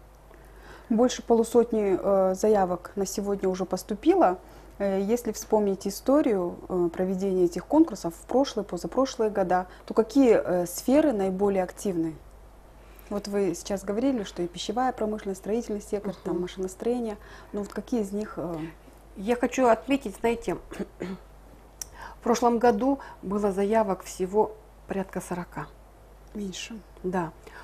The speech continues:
Speaker 2: Участников, э, как бы, по факту было тридцать предприятий, да? Сегодня показывается, что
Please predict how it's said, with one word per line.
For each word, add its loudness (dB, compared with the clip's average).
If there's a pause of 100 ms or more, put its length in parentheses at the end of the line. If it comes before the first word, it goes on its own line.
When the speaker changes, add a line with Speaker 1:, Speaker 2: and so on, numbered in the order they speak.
Speaker 2:
Участников, 0
э, 2
как -4
бы, -4
по -4
факту 2
было -2
тридцать -10
предприятий, -12
да? -2 (340)
Сегодня 0
показывается, -4
что -2